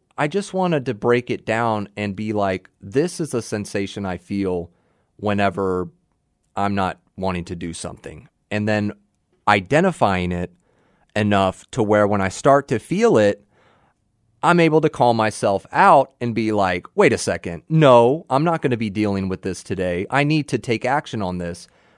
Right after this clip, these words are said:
I'm not gonna deal either with the annoying sensation that comes from not doing something I know I needed to do." That's, that's the pain that comes from that. If you wanna have something to digest by the end of this show,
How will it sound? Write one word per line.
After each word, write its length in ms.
I'm 120
not 200
gonna 160
deal 500
either 400
with 200
the 140
annoying 520
sensation 840
that 240
comes 340
from 260
not 260
doing 260
something 440
I 80
know 240
I 80
needed 320
to 100
do." 460
That's, 400
that's 360
the 100
pain 400
that 180
comes 280
from 240
that. 280
If 120
you 120
wanna 220
have 280
something 600
to 100
digest 600
by 140
the 160
end 140
of 100
this 140
show, 420